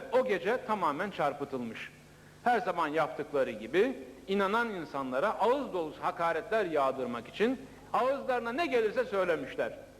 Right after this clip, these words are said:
Şimdi en büyük suç olarak şunu göstermişler. Efendim o gecede haremlik, selamlık uygulandı. Niye?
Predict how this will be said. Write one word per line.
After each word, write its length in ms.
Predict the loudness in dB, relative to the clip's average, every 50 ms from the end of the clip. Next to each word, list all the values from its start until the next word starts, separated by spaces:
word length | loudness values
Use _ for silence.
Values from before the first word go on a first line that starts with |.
| -20 -20 -20 -20 -20 -20 -20 -20 -20 -20 -20 -20 -20 -20 -20 -20 -16 -8
Şimdi 280 | -2 0 2 2 2 2
en 220 | 2 0 0 0
büyük 160 | -2 -2 -4
suç 220 | -4 -6 -6 0 0
olarak 360 | 2 2 4 2 2 2 0 -2
şunu 200 | -2 -2 0 2
göstermişler. 840 | 2 2 2 2 0 0 0 0 -2 -4 -4 -2 0 0 2 2 0
Efendim 300 | 0 0 0 -2 -2 0
o 140 | 2 2 2
gecede 360 | 2 2 0 0 -2 -2 0
haremlik, 580 | 0 0 0 0 0 0 0 -2 -4 -6 -8 -8
selamlık 540 | -6 -2 0 2 2 2 0 -2 -4 -4 -4
uygulandı. 600 | -6 -4 -4 -2 -2 -2 -2 -4 -4 -6 -6 -8 -10 -14 -20 -20 -20 -20 -12 -4 0
Niye? 320 | 2 2 2 2 0 -4